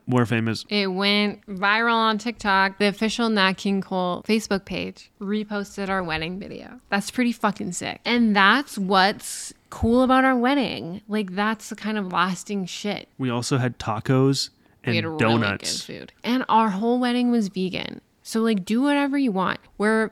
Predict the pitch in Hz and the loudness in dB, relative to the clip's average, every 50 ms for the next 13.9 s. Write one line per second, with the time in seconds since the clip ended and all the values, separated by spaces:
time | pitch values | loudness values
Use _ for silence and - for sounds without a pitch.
0 | - _ - - 190 180 170 - - 202 220 247 277 302 302 - - - - - | -8 _ -8 -6 -4 -4 -4 -2 0 0 2 2 2 0 -2 -6 -12 -10 -4 -2
1 | 190 185 190 190 185 180 185 180 175 175 - 190 - - 160 180 226 220 - - | -2 -2 0 -2 -2 -2 -4 -4 -4 -6 -8 -10 -8 -6 -4 -2 -2 -4 -4 -6
2 | 190 180 190 190 196 214 208 - - _ _ 190 185 202 220 240 247 254 254 269 | -4 -2 -2 -2 -2 -2 -4 -8 -18 _ _ -2 2 2 4 4 4 4 4 4
3 | 277 277 277 277 220 202 208 208 208 202 185 196 190 190 185 180 - - 180 190 | 2 2 2 2 0 0 0 2 2 0 0 2 2 2 2 0 -2 -6 -6 -4
4 | 196 202 220 208 190 190 190 190 - 208 208 208 214 214 208 214 - - 196 185 | -2 0 0 0 0 0 0 0 0 0 0 2 0 0 -2 -4 -4 -6 -4 -2
5 | 196 196 202 214 208 202 190 175 170 160 165 175 180 180 185 180 185 190 - - | -2 -2 -2 0 0 0 -2 -2 -2 -2 -2 -2 0 0 0 0 -2 -2 -4 -6
6 | - 185 180 175 - - - 180 175 - - - - 175 175 175 175 - - 170 | -6 -4 -4 -4 -6 -6 -4 -4 -4 -4 -6 -10 -8 -6 -4 -4 -4 -2 -2 -4
7 | 175 175 190 185 180 175 180 190 190 180 180 175 180 175 175 180 - - - 196 | -4 -4 -6 -8 -8 -8 -8 -8 -6 -6 -6 -6 -6 -4 -6 -6 -8 -8 -8 -6
8 | 185 180 180 - - 196 190 175 160 165 - - 202 196 190 196 202 208 - - | -6 -6 -6 -6 -6 -4 -4 -4 -6 -8 -8 -4 -2 0 0 0 -2 -4 -8 -4
9 | - 233 247 247 254 262 240 262 269 254 - - - - 226 247 269 254 190 - | 0 0 2 2 0 -2 -2 -2 -2 -2 -4 -8 -4 -2 0 0 0 0 -2 -2
10 | - - - - 202 202 208 226 240 247 262 233 - - 240 247 262 240 196 165 | -6 -8 -8 -4 -2 -2 -2 -2 -2 -4 -6 -8 -6 -4 -2 -2 0 -2 -2 -4
11 | 165 - - 170 180 185 196 214 233 240 247 240 233 233 233 208 226 208 - _ | -6 -10 -10 -6 -6 -4 -4 -2 -2 -2 -2 -2 -2 -2 -2 -4 -4 -6 -6 _
12 | 226 240 247 220 180 160 - - 190 185 - - 214 - - _ 202 208 220 226 | 0 0 0 0 -2 -4 -6 -8 -8 -8 -8 -14 -18 -18 -10 _ -2 -2 -2 -2
13 | - - 196 190 190 196 196 - 170 165 190 180 - - - - 202 | -2 -2 -2 -2 -2 -2 -2 -4 -4 -6 -6 -6 -6 -6 -8 -12 -14